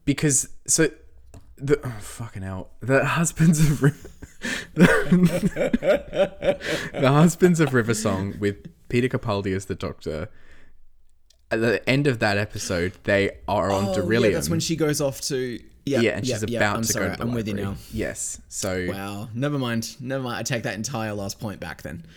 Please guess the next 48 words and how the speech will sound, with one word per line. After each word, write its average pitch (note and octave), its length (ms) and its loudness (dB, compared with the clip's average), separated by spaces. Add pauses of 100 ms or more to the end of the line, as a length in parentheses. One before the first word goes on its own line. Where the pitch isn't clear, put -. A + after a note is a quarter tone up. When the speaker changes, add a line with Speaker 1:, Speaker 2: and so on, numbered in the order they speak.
(260)
Speaker 2:
Still C#4+ 240 -6
good. G#3 160 0
Speaker 1:
No, A3 240 8
but, G#3 140 6
Speaker 2:
Still G3 140 2
like D#3+ 200 -6
River. A#2 240 -10
Speaker 1:
you G3+ 160 0
know, G2+ 280 0 (220)
I C#3 80 -4
think - 580 -4 (960)
we, B2+ 180 -6 (480)
the D3 120 2
whole G3 160 4
point D3 240 2
of A2+ 80 0
River G#2+ 180 2
is G2+ 120 2
that D2 120 -4
we're G2+ 80 -2
never G#2+ 180 -4
gonna G2 200 -4
experience F2+ 560 -8
her E2+ 280 -6 (600)
in G2+ 260 0
order. C2 420 -8 (600)
And G#2 260 0
there A2 80 0
probably B2+ 320 0
is G#2+ 80 2
Speaker 2:
Yeah. - 60 -4
Speaker 1:
someone A2+ 280 0
out F#2 200 -2
there F#2 180 -2
who's G2 200 -6
done F#2 200 -6
a F#2 60 -6
list F#2 280 -6
of, F#2 120 -10
like, E2 340 -10 (160)
watch E3 300 -2
these D#3+ 200 0
episodes G#2+ 460 -4
in G#2 60 -4
this G2 160 -4
order F2 240 -4
and F#2+ 120 -4
you'll F#2+ 220 -4